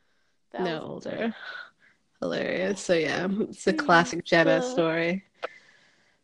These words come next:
Speaker 2: Oh my gosh, so cute. So, yeah, so that little baby is turning eighteen and graduating high school and, um,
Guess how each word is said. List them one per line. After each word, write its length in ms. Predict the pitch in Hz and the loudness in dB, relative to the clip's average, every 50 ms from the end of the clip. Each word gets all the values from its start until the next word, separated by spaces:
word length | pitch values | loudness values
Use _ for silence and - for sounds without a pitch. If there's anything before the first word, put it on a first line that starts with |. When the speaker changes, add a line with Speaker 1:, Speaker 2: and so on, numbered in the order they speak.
| _ _ - | _ _ 4
Speaker 2:
Oh 280 | 196 208 208 208 202 190 | 6 8 8 8 6 6
my 160 | 185 175 175 170 | 4 2 2 0
gosh, 440 | - 190 175 175 175 185 190 190 | 0 0 0 0 0 -2 -2 -4
so 340 | - - - 226 214 208 208 | -6 -2 0 2 2 2 0
cute. 380 | 202 - - 175 165 156 135 - | -2 -2 -2 -2 -2 -2 -2 -2
So, 100 | - 202 | 0 2
yeah, 220 | 185 180 165 160 170 | 2 4 2 0 0
so 200 | - - 175 165 | -2 -4 -4 -2
that 400 | 175 202 208 233 254 262 - 214 | 0 2 4 6 6 6 4 2
little 200 | 226 226 233 220 | 0 0 0 0
baby 580 | 202 185 175 170 165 160 165 165 165 165 - - | 0 0 0 0 0 -2 -4 -6 -6 -8 -8 -8
is 580 | 160 160 160 160 175 - - - - - - - | -6 -6 -8 -8 -10 -12 -16 -18 -18 -20 -18 -12
turning 380 | - - 226 214 208 214 208 208 | -4 0 2 2 2 2 2 2
eighteen 580 | 202 196 196 196 - 202 180 175 175 175 170 160 | 2 2 0 0 0 0 2 2 2 2 0 -2
and 120 | 156 156 | -2 -2
graduating 580 | - 165 170 170 - 185 175 175 175 170 170 175 | 0 0 0 0 0 0 0 0 0 -2 -2 -2
high 200 | 175 160 170 165 | -2 -2 -4 -4
school 640 | - - - - 160 160 156 156 160 160 160 156 | -6 -10 -8 -4 -4 -2 -2 -2 -4 -4 -4 -4
and, 280 | 147 139 151 165 170 165 - - _ _ _ _ _ - | -4 -4 -6 -8 -8 -10 -12 -16 _ _ _ _ _ -14
um, 480 | 185 170 170 165 - 131 170 185 190 | -12 -10 -10 -8 -8 -6 -4 -4 -4